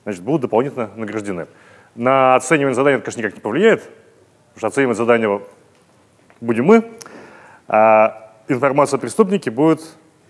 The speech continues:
некий сыщик принимать. Соответственно, он, он же вас будет награждать моими руками.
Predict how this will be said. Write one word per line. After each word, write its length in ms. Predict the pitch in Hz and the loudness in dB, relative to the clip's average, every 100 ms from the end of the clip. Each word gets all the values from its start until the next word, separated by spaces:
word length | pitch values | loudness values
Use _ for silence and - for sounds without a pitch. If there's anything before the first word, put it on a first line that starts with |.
| _ 104 | _ -8
некий 420 | 120 113 104 - _ | -6 -4 -6 -8 _
сыщик 420 | - 101 - - - - - - - _ | -12 -12 -10 -16 -20 -20 -20 -20 -20 _
принимать. 320 | 92 87 78 - _ _ | -8 -8 -10 -16 _ _
Соответственно, 460 | - 90 107 - 87 - | -12 -10 -10 -14 -20 -10
он, 200 | 113 117 | -8 -4
он 160 | 123 | -4
же 60 | 117 | 0
вас 160 | 110 98 | 0 -2
будет 240 | 104 104 | -6 -6
награждать 460 | 104 104 95 90 92 | -2 -2 0 -4 -4
моими 160 | 90 | -6
руками. 340 | 85 92 85 | -4 -4 -4